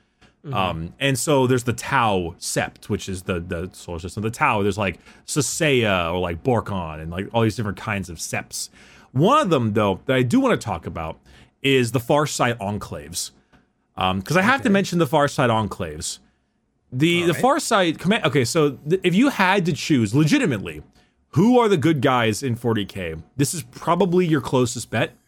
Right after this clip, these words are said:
Speaker 2: Um,
Speaker 1: Oh, okay.
Speaker 2: Farsight, C-, Commander Farsight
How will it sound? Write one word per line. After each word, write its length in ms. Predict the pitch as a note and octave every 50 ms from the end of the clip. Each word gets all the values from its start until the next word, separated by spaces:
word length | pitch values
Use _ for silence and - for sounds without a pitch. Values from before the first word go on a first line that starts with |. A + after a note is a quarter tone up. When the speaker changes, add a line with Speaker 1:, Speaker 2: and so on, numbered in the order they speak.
| _ _ _ _ _ _ _ _ _ _ _ _ _ _ _ _ _ _ _ _
Speaker 2:
Um, 280 | - A2+ A2+ A2+ A2+ -
Speaker 1:
Oh, 140 | - - -
okay. 340 | G#3 - - - E2 F#2+ G#2+ - _ _ _ _ _ _ _ -
Speaker 2:
Farsight, 680 | - - D#3+ D#3+ F#3+ G#3 - - - G3+ G3+ - -
C-, 180 | - G3 - C3+
Commander 520 | - - D#3+ D3+ D#3 F3 G#3 B3+ C4 C#4 A#3
Farsight 680 | - - - C3 A#2 A#2 A2+ - - F#2+ E2 D#2+ D#2+